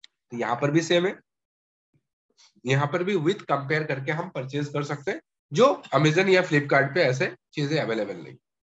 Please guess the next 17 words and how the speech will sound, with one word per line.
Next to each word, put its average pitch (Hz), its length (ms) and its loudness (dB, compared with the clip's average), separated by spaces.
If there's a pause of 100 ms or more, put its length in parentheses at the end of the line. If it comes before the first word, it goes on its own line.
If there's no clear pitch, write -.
इसको 160 200 -2
हम 175 140 2
लोग 165 120 4
बोलते 143 200 2
हैं 247 140 -4 (280)
with 180 200 2
comparison। 110 580 -4
Comparison 226 540 2
करके 233 280 0
भी 240 100 0
हम 233 160 2
लोग 247 160 4
direct 160 320 2
ऑर्डर 127 180 2
दे 98 180 -8
सकते - 200 -20
हैं। - 100 -20